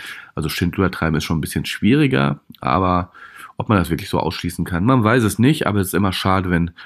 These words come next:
sowas rauskommt. Ähm, ja, das Ganze ist schon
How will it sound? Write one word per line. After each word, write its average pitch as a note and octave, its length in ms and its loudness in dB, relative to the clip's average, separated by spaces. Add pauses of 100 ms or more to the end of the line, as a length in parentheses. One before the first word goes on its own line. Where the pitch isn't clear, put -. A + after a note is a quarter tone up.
(220)
sowas F2 360 2
rauskommt. F2 580 0
Ähm, D#2 480 0 (1300)
ja, - 280 0
das D2+ 120 -4
Ganze F#2+ 320 2
ist E2+ 120 2
schon E2 300 0